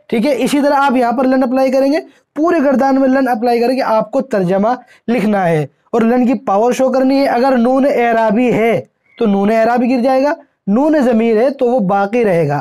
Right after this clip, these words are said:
अगर नून ज़मीर है तो आप आगे लिख भी दीजिएगा कि नून ज़मीर है इसलिए ड्रॉप नहीं हो सकता।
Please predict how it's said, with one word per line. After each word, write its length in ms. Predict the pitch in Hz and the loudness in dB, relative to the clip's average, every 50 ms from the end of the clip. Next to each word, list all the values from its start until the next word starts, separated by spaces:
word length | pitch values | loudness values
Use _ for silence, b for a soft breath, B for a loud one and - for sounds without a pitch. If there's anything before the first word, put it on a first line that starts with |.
| - - | -4 -4
अगर 200 | 214 254 294 285 | -2 0 0 0
नून 220 | 277 294 302 302 302 | 2 2 2 2 2
ज़मीर 280 | 285 277 254 269 262 | 2 2 2 2 2
है 80 | 269 311 | 0 0
तो 120 | 311 - 294 | -2 -2 -2
आप 260 | - 240 269 277 269 | 0 0 0 0 0
आगे 320 | 254 240 226 214 269 294 285 b b b b _ | -2 -2 0 0 -2 -2 -4 b b b b _
लिख 220 | 190 208 262 226 214 | -2 0 0 0 0
भी 160 | 208 285 302 | 0 0 0
दीजिएगा 420 | 240 254 214 220 220 214 226 269 262 | 0 0 0 0 0 0 0 0 -2
कि 220 | - 277 277 277 262 | -2 -2 -2 0 0
नून 300 | 233 226 226 240 254 240 | 0 0 0 0 0 0
ज़मीर 380 | 208 220 208 214 214 214 220 196 | 0 0 0 0 0 0 0 2
है 140 | 220 254 262 | 0 0 0
इसलिए 460 | - 233 190 - 208 220 226 233 247 | -2 -4 -4 -2 -2 0 0 0 0
ड्रॉप 460 | 233 175 175 180 180 190 214 220 196 208 | 0 -2 -2 0 0 0 0 0 -2 -2
नहीं 260 | 202 190 180 220 220 | -2 0 0 0 0
हो 120 | 175 175 156 | 0 -2 -2
सकता। 540 | - 175 151 - _ - 185 151 101 - | -4 -8 -10 -8 _ -4 -4 -4 -4 -6